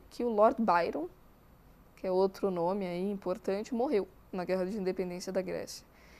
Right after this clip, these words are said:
Isso gerou uma grande comoção entre os poetas e escritores franceses. E mesmo o Benjamin Constant, que é outro nome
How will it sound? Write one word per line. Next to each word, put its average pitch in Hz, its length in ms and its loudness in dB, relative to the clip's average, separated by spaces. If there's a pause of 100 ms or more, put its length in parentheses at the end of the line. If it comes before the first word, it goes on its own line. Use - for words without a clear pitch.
(160)
Isso 220 200 -2
gerou 214 260 6
uma 226 140 6
grande 208 320 6
comoção 208 460 0
entre 196 180 -4
os 214 120 -4
poetas 180 680 2
e 175 40 -6
escritores 175 500 -6
franceses. 175 920 -4 (1200)
E 202 880 0 (400)
mesmo 214 300 2
o 214 40 2
Benjamin 208 460 2
Constant, 208 580 -4
que 214 100 -10
é 185 40 -2
outro 175 320 -4
nome 175 520 -6